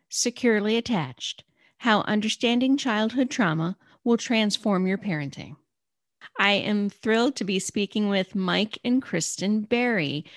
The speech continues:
They are pioneers, really, in the adoption community, and they really have a specialty of talking about trauma and the adoption journey and just really being such a support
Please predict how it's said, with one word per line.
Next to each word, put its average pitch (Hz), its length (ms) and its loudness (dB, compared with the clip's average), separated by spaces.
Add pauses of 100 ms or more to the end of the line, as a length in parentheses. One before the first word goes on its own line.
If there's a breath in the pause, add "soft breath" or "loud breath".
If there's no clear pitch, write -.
(240 loud breath)
They 190 540 0
are 185 640 0 (500 soft breath)
pioneers, 220 720 2
really, 185 320 0
in 196 140 -2
the 185 120 0
adoption 175 460 -2
community, 226 640 0 (400 loud breath)
and 202 420 0 (100)
they 208 160 0
really 233 340 0
have 208 540 0
a 196 100 -2
specialty 190 840 0 (120)
of 180 440 -2 (320 loud breath)
talking 208 460 0
about 185 380 0 (120)
trauma 233 720 2
and 185 260 -2
the 180 120 -2
adoption 196 520 -2
journey 196 640 0 (320 loud breath)
and 202 180 -2
just 202 400 -2 (220)
really 233 580 0
being 208 440 0
such - 340 -4
a 196 60 -2
support 175 580 -2